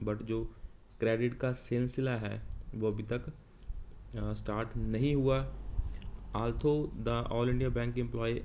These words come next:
Association का जो ऑफिशियल सर्कुलर है उसमें उन्होंने क्लियरली मेंशन कर दिया है that, uh, it's a go for all the banks to start crediting the arrears and the ex gratia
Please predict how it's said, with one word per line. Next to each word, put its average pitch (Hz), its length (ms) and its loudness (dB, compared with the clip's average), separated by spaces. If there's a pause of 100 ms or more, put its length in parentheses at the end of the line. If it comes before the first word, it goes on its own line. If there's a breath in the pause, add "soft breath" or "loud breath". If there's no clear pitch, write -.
(100)
Association 120 560 -2
का 120 160 0
जो 113 140 -2
ऑफिशियल 123 460 0
सर्कुलर 127 440 0
है 123 180 0 (800 loud breath)
उसमें 120 260 -2
उन्होंने 117 240 2
क्लियरली 120 420 2
मेंशन 110 540 -2 (760)
कर 110 140 6
दिया 123 340 2
है 127 180 -4 (640 loud breath)
that, 107 400 2
uh, 104 100 2 (160)
it's - 140 -4
a 110 180 -2
go 123 100 8 (440)
for 107 180 0
all 110 160 0
the 110 140 0
banks 131 280 -2 (160)
to 107 140 0 (560)
start 117 420 -2
crediting 110 540 0
the 110 120 -4 (120)
arrears 120 420 0 (640 loud breath)
and 104 220 0
the 104 160 0
ex - 240 -8
gratia 120 420 0